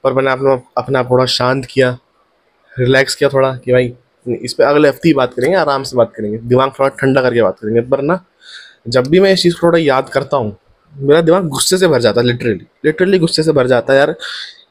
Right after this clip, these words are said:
क्योंकि, अ, ये one of the most embarrassing चीज़ें हुई हैं वर्ल्ड में अभी, in the world of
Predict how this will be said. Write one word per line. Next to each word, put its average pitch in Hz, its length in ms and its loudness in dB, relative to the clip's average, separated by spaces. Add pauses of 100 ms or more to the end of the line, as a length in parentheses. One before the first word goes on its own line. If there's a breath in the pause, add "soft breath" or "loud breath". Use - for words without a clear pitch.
(160)
क्योंकि, 190 380 2 (1300 loud breath)
अ, 131 320 2 (560)
ये 147 120 0
one 156 160 4
of 170 60 0
the 175 100 8
most 170 460 2
embarrassing 151 460 4
चीज़ें 160 300 2
हुई 147 220 4
हैं 156 80 6
वर्ल्ड 143 260 2
में 156 120 2
अभी, 151 420 0 (1500)
in 151 120 0
the 147 100 4
world 156 220 6
of 156 40 4